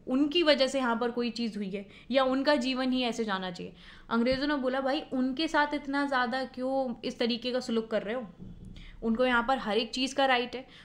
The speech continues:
उनको दोबारा शादी करने का राइट है, उनको यहाँ पर पढ़ने का राइट है।" तो यहाँ पर इन लोगों ने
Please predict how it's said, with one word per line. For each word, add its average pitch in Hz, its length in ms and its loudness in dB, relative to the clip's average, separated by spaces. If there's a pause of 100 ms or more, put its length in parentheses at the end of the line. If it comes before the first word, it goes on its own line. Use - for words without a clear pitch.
(100)
उनको 220 200 2
दोबारा 214 340 2
शादी 208 440 0
करने 277 300 4
का 262 100 4
राइट 254 280 2
है, 254 100 -6 (360)
उनको 247 240 2
यहाँ 262 180 4
पर 240 120 -2
पढ़ने 254 420 4
का 294 120 4
राइट 269 320 4
है।" 254 240 -6 (600)
तो 330 100 2
यहाँ 226 480 2
पर 285 140 0
इन 247 200 -4
लोगों 202 300 0
ने 247 180 -4